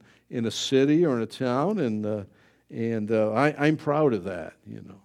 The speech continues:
And, and again, there is a sense where it might be all right, but where it easily crosses the line. Or wealth. You know, wealth pumps up. Americans relate to that, right? I got a big bank account or big stock, uh, fund, and so,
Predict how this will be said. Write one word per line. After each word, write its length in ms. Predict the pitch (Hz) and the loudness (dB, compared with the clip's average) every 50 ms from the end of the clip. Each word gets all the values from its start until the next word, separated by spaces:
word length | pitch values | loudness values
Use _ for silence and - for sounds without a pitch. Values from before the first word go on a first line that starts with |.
| _ - 214 | _ -12 -10
And, 220 | 190 196 190 175 | -8 -8 -8 -6
and 220 | 165 165 160 175 | -4 -4 -2 0
again, 360 | 170 156 151 214 208 165 123 107 | 0 4 6 6 6 8 6 6
there 140 | 127 147 | 6 4
is 100 | 156 143 | 4 4
a 60 | 156 151 | 0 -4
sense 380 | - - 180 165 165 165 - | -2 2 2 2 2 0 0
where 220 | 185 170 165 165 156 | 4 6 8 8 8
it 120 | 151 151 | 6 4
might 300 | 156 180 233 277 269 - | 2 2 2 2 2 2
be 140 | - 139 117 | 2 2 2
all 120 | 101 95 | 2 2
right, 260 | 92 95 98 98 92 | 0 -2 -2 -4 -4
but 140 | - 131 117 | -2 -2 -2
where 240 | 123 135 131 131 117 - - | 0 0 0 0 -2 -2 -4
it 220 | 147 135 135 135 | -2 -2 -2 -2
easily 400 | 160 175 185 175 180 165 151 135 | -2 -4 -4 -4 -2 -2 -2 -2
crosses 540 | 143 - 160 156 147 147 143 - 143 117 - | -2 -4 -2 -2 -2 -2 -4 -6 -12 -12 -12
the 100 | - 131 | -10 -10
line. 480 | 127 131 147 165 170 151 113 98 78 - _ _ _ _ _ _ _ _ _ _ _ _ _ _ _ _ _ | -8 -6 -4 -4 -4 -4 -4 -6 -8 -12 _ _ _ _ _ _ _ _ _ _ _ _ _ _ _ _ _
Or 140 | 226 226 | 8 10
wealth. 640 | 220 220 247 311 311 254 139 90 - - - - - _ | 10 10 10 10 10 10 10 8 4 -2 -14 -20 -20 _
You 120 | - 123 139 | -8 -6 -4
know, 100 | 165 170 | -2 -2
wealth 500 | 160 196 240 254 233 185 156 - - _ | 2 6 8 10 10 8 8 4 -8 _
pumps 320 | - 151 147 131 117 - | -2 -2 -2 -2 -2 -4
up. 80 | 117 110 | -4 0
Americans 560 | 120 147 170 185 175 180 - 127 104 - - | 4 6 6 6 6 4 0 -2 -4 -4 -6
relate 300 | 120 107 110 113 113 110 | -4 0 2 2 2 2
to 80 | - 110 | -2 -2
that, 260 | 95 107 117 120 120 | 0 2 0 0 0
right? 300 | 110 110 113 139 170 185 - - _ _ _ _ _ _ _ _ _ | 0 0 0 2 0 0 -4 -12 _ _ _ _ _ _ _ _ _
I 100 | - 127 | -4 0
got 160 | 139 143 131 120 | 2 4 2 2
a 20 | |
big 240 | 107 110 147 143 120 | 4 4 4 4 4
bank 300 | 113 131 135 143 135 - | 2 2 2 2 0 -2
account 480 | 139 117 - - 139 131 131 143 151 | -6 -6 -4 -2 0 0 2 2 0
or 80 | 143 117 | 0 -2
big 280 | 90 85 135 131 123 - | -2 0 -2 -2 -2 -4
stock, 540 | - - - 135 127 127 139 135 135 - | -10 -6 -2 0 2 2 0 0 -2 -6
uh, 260 | - 127 123 113 113 107 | -6 -4 -2 -2 -2 -4
fund, 360 | - - 135 131 135 143 147 | -4 -4 -2 0 0 0 0
and 180 | 139 123 110 | 0 -2 -4
so, 460 | 101 - - 135 127 123 127 127 123 | -4 -6 0 2 4 6 6 4 2